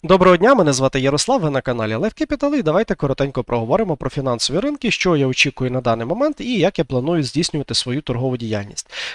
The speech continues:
Для того, щоб не затягувати даного роду відео, я вже попередньо промалював всі канали і чисто зараз покажу по, по техніці, по графіці, що я бачу і чого я буду очікувати. Отож, ми побачили, що у нас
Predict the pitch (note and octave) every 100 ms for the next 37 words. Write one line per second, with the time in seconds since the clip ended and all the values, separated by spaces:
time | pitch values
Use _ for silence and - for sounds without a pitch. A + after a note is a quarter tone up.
0 | - A3 - D#4 - A3+ F#3+ G3 F3 E3+
1 | F3 D3 D3 D3 C#3 D3+ C3+ C3 B2 A#2+
2 | F3+ D4 C4+ C4 G#3+ _ E3 F#3+ F3 F3+
3 | E3+ F3+ E3+ D3+ C#3+ D3+ D#3+ D#3 C#3 -
4 | D#3+ - E3 C#4+ C4+ A#3+ C#4 B3+ A#3 -
5 | D3 D#3 D3 - C3+ B2+ C#3+ A#3 F#3 -
6 | C3+ B2+ D#3 C3 A2+ A3 - A3 - -
7 | B2 F3+ G#3 G#3+ - B2+ - F3 D3 D3+
8 | B2+ F3 G#3+ A3+ D#3+ - B2+ D3+ D#3+ C#3
9 | C3+ C3 - - A2+ - - - _ -
10 | - - - D4+ D4+ A3+ C4+ F3+ G3 A#3+
11 | A3 G3+ F#3+ - - D3+ B2 C#3+ D#3+ -